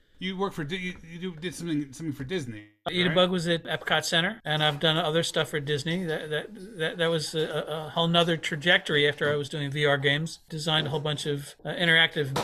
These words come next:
Speaker 2: uh, basically musical playground equipment, or also theme parks and children's museums,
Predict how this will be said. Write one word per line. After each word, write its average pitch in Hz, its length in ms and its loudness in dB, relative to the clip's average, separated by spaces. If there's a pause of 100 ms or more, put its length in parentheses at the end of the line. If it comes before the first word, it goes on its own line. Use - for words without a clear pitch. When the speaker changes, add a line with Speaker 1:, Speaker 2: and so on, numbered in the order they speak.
(120)
Speaker 2:
uh, 139 440 -4
basically 165 460 0
musical 160 380 -2
playground 160 420 2
equipment, 123 420 -8
or 139 280 -2
also 170 300 0
theme 143 260 -6
parks 143 380 -4
and 160 200 -6
children's 135 420 -4
museums, 135 640 -8